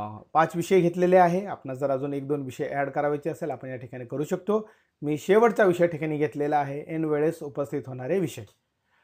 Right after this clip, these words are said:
ऐन वेळेसच्या विषयावर सखोल चर्चा करून श्री टिंबटिंब यांनी सभेस उपस्थित सर्व सदस्यांचे आभार व्यक्त केले. अशा पद्धतीने खेळीमेळीच्या वातावरणात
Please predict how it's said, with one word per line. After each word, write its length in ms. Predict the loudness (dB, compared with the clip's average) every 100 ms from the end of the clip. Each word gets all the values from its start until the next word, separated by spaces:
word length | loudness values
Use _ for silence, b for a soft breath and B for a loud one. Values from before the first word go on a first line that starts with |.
| _ _ _
ऐन 180 | 2 6
वेळेसच्या 400 | 6 4 4 2
विषयावर 440 | 4 4 4 4 -4 _ _ -10 -6
सखोल 300 | 0 0 0
चर्चा 340 | -4 -2 -6
करून 380 | 2 4 4 0 -12 _ _ _ _
श्री 220 | 2 2
टिंबटिंब 460 | 2 0 0 0 4
यांनी 300 | 4 2 0
सभेस 380 | -2 0 0 0
उपस्थित 360 | -8 -8 -8 -10 _
सर्व 260 | -4 0 2
सदस्यांचे 560 | 2 0 2 0 0 -2
आभार 320 | -2 0 2
व्यक्त 240 | 2 -2 0
केले. 260 | 2 2 2 -2 _ _ _ _ _ -4
अशा 220 | 2 4
पद्धतीने 500 | 2 0 0 -2 -2
खेळीमेळीच्या 600 | -2 0 0 -2 -2 -2
वातावरणात 580 | -2 -2 0 0 0 -6